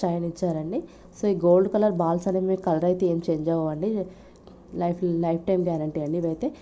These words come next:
Color అయితే ఏం change అవ్వవండి, ఓకే. ఎందుకంటే color అయితే change అవ్వడం ఏమి ఉండదండి, మంచివే అండి, ఓకే. ఇలా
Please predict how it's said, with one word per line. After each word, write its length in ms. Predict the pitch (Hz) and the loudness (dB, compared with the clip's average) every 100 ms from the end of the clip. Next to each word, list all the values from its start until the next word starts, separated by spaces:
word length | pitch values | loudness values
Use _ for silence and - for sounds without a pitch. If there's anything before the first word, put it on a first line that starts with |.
| - - | -14 -2
Color 200 | 202 180 | 2 4
అయితే 120 | 185 190 | 4 4
ఏం 100 | 180 170 | 2 2
change 240 | 170 160 165 | 0 0 0
అవ్వవండి, 420 | 151 139 139 170 240 160 | -2 -4 -6 -4 -4 -4
ఓకే. 160 | 262 370 - - - | -4 -4 -8 -20 -8
ఎందుకంటే 260 | 185 190 202 185 | -4 -2 0 0
color 180 | 160 180 | 2 0
అయితే 100 | 185 - | 0 0
change 180 | 180 175 | 0 2
అవ్వడం 180 | 170 196 185 | 2 2 2
ఏమి 60 | 170 | 2
ఉండదండి, 320 | 170 156 151 190 180 | 0 -2 -2 -2 0
మంచివే 340 | 160 180 170 151 | -2 -2 -2 -2
అండి, 160 | 151 247 - - | -4 -6 -8 -12
ఓకే. 160 | 165 262 359 - - - - - - - - - - - 190 - - - - - - - - | -8 -8 -8 -14 -20 -20 -20 -20 -20 -20 -20 -20 -20 -20 -18 -18 -20 -20 -20 -20 -20 -20 -6
ఇలా 120 | 202 | 0